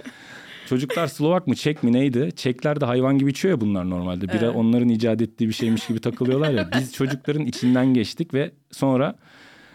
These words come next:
Speaker 1: dışarı çıktık. Dışarıda böyle birbirimize takıl atmaya başladık falan böyle. Birbirimize vuruyoruz, takıl
Speaker 2: Ha.
Speaker 1: atıyoruz bilmem ne. Neyse. Yerlere, e, yatıyoruz, yerlerde yuvarlanıyoruz. Saçma sapan çocuklar korktu, kaçtı.
Speaker 2: Nerede bu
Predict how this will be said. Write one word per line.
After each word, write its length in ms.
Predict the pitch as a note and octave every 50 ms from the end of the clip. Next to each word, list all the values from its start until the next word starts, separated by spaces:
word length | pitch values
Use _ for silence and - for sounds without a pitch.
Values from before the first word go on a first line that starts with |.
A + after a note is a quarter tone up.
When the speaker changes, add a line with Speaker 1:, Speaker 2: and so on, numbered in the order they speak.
| - _ - A2
Speaker 1:
dışarı 280 | A#2 - D3 C#3+ E3
çıktık. 460 | D#3 - C#3 - - - F#3 F3+ - -
Dışarıda 400 | B2+ - - D3 D3+ D3 D3+ C#3+
böyle 160 | D3 D3+ D3+
birbirimize 320 | C3 C3+ C#3+ D3 D3+ E3 E3+
takıl 300 | E3+ - C3+ - D3 C#3+
atmaya 360 | C3+ C#3 - C#3 C3+ C#3 C3
başladık 400 | G#2+ F#2 - - - - - -
falan 340 | - - F#2 F#2 F#2 F#2 F#2
böyle. 140 | - - - - _ _ -
Birbirimize 340 | A2 A2 A2 A2+ A2+ A2 A#2
vuruyoruz, 440 | A2 G#2 G2+ G2 F2+ F2 E2+ - -
takıl 180 | - G#3+ G#3+
Speaker 2:
Ha. 80 | G3 E3
Speaker 1:
atıyoruz 400 | F#2+ - - - - - - -
bilmem 380 | G#2+ G#2+ G2+ G2 F#2 G2+ G2+ -
ne. 80 | B2+
Neyse. 380 | D#3 F3 F3+ E3 - D3 E3 F3+ _ _ _ - - - - - - - -
Yerlere, 420 | - A#2 A2+ A#2 A#2+ A#2 A#2+ B2+ B2+ - - B2 B2 C#2
e, 40 | -
yatıyoruz, 480 | G#2 G2+ - - G2 F2+ F2 E2+ E2+
yerlerde 400 | G2 G2 G2 G#2 G#2 G#2 G2+ G#2
yuvarlanıyoruz. 600 | G#2 G#2 G2+ G2+ G2 G2 F#2+ F#2 F#2 F2+ F#2 F#2 -
Saçma 320 | - - A2+ - - C#3
sapan 200 | - A#2+ D3 -
çocuklar 400 | - - B2 B2 - C#3+ C3+ B2+
korktu, 320 | - - C3 B2 - - C3
kaçtı. 500 | - B2 A#2 - - - - B2+ F3+ G#3+ - -
Speaker 2:
Nerede 440 | A3 A3+ C4+ D4 D4 A#3+ A#3 E3+
bu 260 | D3+ D#3+ E3 F3+ -